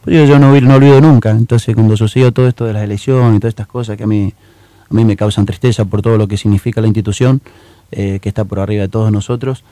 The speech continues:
eh, yo recuerdo siempre esa situación y ese momento, y digo, en esos momentos es cuando todo el mundo se pone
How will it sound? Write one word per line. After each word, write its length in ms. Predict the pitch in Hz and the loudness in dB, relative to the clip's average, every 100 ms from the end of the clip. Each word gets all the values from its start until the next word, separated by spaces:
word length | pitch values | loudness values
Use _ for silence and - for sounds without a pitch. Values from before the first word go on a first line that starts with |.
| _ _ _ _ - | _ _ _ _ -6
eh, 1000 | 104 98 98 95 92 123 - - - - - - - - _ - - | -4 -4 -4 -6 -8 -10 -14 -14 -18 -20 -20 -20 -20 -20 _ -20 -12
yo 200 | 98 117 | -4 -2
recuerdo 320 | 110 110 120 | 0 0 0
siempre 340 | 107 151 120 104 | 2 2 2 -2
esa 140 | 107 | -8
situación 520 | 110 110 113 147 135 | -8 -4 0 2 2
y 60 | 120 | 0
ese 140 | 120 | 0
momento, 520 | 120 135 143 135 143 - _ _ - | 2 4 4 2 0 -2 _ _ -2
y 80 | |
digo, 140 | 117 123 | 2 4
en 60 | |
esos 180 | 151 147 | 4 4
momentos 380 | 139 151 170 156 | 4 4 2 0
es 40 | |
cuando 240 | - 123 117 | -2 -4 0
todo 120 | 143 | 0
el 60 | 139 | 2
mundo 220 | 151 135 | 2 2
se 140 | 127 | 0
pone 380 | 110 139 139 139 | 0 2 2 -2